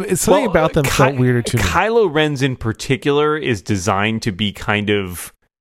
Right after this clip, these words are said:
Speaker 2: again, kind of weird, and, like,
Speaker 1: Right.
Speaker 2: it's got the, like, those things on the side. It looks
Speaker 1: Right.
Speaker 2: very jagged. Like, it's kind of supposed to look kinda dangerous and kind of amateurish, I think, at the same time.
Speaker 1: Okay.
Speaker 2: But, like, the other ones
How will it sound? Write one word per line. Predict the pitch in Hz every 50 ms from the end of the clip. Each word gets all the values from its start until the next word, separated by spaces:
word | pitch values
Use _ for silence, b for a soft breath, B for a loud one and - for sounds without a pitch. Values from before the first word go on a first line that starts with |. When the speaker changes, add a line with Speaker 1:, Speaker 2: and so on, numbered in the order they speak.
| _ _ _ _ _ _ -
Speaker 2:
again, | 127 107 - 135 123 107 98 92 92 87
kind | - - 120 120 123 120
of | 107 92 90 87 90
weird, | 101 107 98 104 110 117 120 123 117
and, | - - - 104 104 101 95
like, | 92 87 85 85 135
Speaker 1:
Right. | 131 120 104
Speaker 2:
it's | 127 117 -
got | - 120 104 -
the, | 110 95
like, | 92 98 95 -
those | - 101 92 -
things | - 120 110 95
on | 101 85
the | 85 -
side. | - 170 165 165 165 160 151 143 139 - B B B B
It | B 120 - _ -
looks | 147 139 156 139 -
Speaker 1:
Right. | - 123
Speaker 2:
very | 143 131 117 98 76 80
jagged. | 80 - - - 113 104 95 98 107 113 127 160 170 165 170 165 - -
Like, | 120 110 107 -
it's | 131 123 -
kind | - - 175 170 165 156
of | 143 135 120 -
supposed | - - 135 127 123 -
to | - 127
look | 113 113 -
kinda | - 131 113 107 95 87
dangerous | 80 - 117 104 107 110 101 104 110 - - -
and | 101 98
kind | - - 107 107 101
of | 95 90 - - -
amateurish, | 117 110 107 107 98 - - - 92 87 82 - -
I | 90
think, | 85 - 98 -
at | 98 -
the | 95 87
same | - - 90 87 87
time. | - - 90 82 80 80 82 - - _ _ _ _ _ _ _ _ _ _ _ - -
Speaker 1:
Okay. | 135 - - 95 -
Speaker 2:
But, | 135 123
like, | 123 120 120 -
the | 131 120 147
other | 151 160 170
ones | 170 160 156 151 147 143 139 131 - -